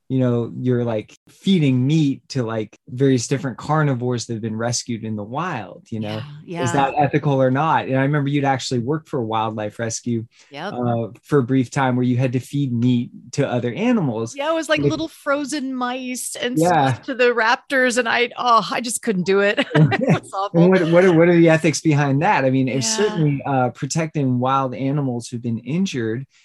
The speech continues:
Speaker 1: and rehabilitating them and bringing them back to health is a good thing, right?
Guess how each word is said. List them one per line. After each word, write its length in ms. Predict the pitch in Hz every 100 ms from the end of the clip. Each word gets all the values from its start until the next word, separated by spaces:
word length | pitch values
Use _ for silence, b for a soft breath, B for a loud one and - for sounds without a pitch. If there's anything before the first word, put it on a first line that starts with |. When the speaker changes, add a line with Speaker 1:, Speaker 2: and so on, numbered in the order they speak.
| b _
Speaker 1:
and 120 | 131
rehabilitating 800 | 139 139 123 135 143 139 127 127
them 160 | 123 117
and 100 | 113
bringing 200 | 123 123
them 100 | 113
back 220 | 110 113
to 60 | 117
health 280 | 113 143 123
is 140 | 110
a 40 | 107
good 280 | 160 254 -
thing, 260 | 113 98
right? 400 | 110 104 139 202